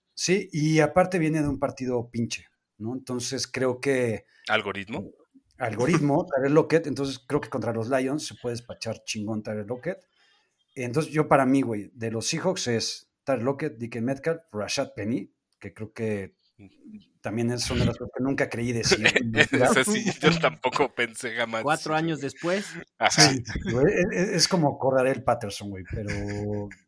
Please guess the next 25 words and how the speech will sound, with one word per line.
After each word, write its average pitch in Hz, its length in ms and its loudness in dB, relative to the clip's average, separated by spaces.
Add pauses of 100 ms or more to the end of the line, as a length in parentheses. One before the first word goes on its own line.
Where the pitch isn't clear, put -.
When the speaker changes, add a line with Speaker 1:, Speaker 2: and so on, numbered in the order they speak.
(300)
Speaker 1:
puta, 117 240 -10
está, 143 240 -2
está 156 160 -2
muy 139 180 0
cabrón, 123 280 0
pero 127 200 0
pues - 140 -8
al 123 100 -2
final 156 460 0
es, - 420 0
es 147 160 0
el 170 140 -4
corredor 127 540 0 (220)
de, 113 300 -6 (240)
de, 107 240 -4
de 107 180 -4
batalla 156 520 0
ya 147 240 2
de, 131 180 0
de 104 200 -4
los 110 180 -8
Seahawks 165 420 -4
y 113 80 -10
me 113 80 -2
gusta. 165 460 -2